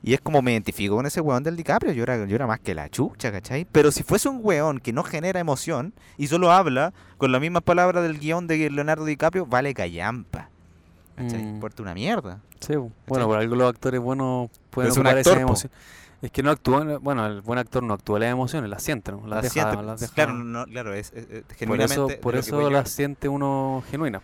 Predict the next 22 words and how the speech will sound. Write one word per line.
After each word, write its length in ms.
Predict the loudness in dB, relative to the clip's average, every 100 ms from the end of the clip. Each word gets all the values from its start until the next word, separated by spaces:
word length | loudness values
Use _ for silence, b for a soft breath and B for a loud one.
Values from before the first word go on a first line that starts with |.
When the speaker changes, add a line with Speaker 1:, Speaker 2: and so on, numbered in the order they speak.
| -12
Speaker 2:
porque 260 | -14 -10
le 140 | -8 -8
están 420 | -10 -20 -10 -4
pasando, 400 | -2 0 0 -2
le, 160 | -4 -6
le, 140 | -10 -10
le 120 | -8
pasan. 240 | -6 -6 -10 B B B
Ahora 220 | 4 4
que 120 | 2
el, 120 | -4 b b -8
el 80 |
actor 280 | -8 0 0
las 120 | 0
puede 220 | 0 2 2
usar 240 | 2 0
a 60 | 0
su 100 | -2
conveniencia, 600 | -4 -2 -2 -2 -2 -2
ponerlas 380 | -2 -4 -4
en 80 | -8
contexto, 760 | -10 -12 -4 -2 -2 -2 -4 -4